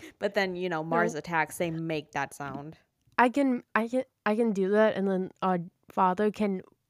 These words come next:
Speaker 2: would, would <laughs> reply back with that. I'm like, "Oh my
Speaker 1: No,
Speaker 2: gosh."
Speaker 1: stop it.
Speaker 2: No,
Speaker 1: Oh my
Speaker 2: straight
Speaker 1: God.
Speaker 2: up, straight up.
Speaker 1: Those aliens creep me out.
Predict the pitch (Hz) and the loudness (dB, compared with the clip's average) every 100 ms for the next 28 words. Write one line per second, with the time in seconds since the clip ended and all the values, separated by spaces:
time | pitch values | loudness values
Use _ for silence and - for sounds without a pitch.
0 | _ - 214 202 180 240 - 202 196 196 | _ 0 4 4 8 8 8 0 2 4
1 | 220 208 175 208 - 277 - 269 262 - | 2 -2 -2 -4 -2 -2 2 2 2 -4
2 | 220 208 - 226 240 262 262 226 - 208 | -2 -2 -2 -2 2 6 6 4 0 -6
3 | - - 277 247 247 214 175 156 - 247 | -4 0 4 4 4 2 0 -2 4 8
4 | 269 233 262 233 220 175 - _ - 226 | 10 8 10 10 10 6 0 _ 2 4
5 | 269 294 - 254 277 302 294 - - - | 4 2 -2 0 0 0 -2 -6 -16 -10
6 | 233 254 - 226 208 185 165 151 - | -6 -4 -4 -4 0 0 -2 -4 -10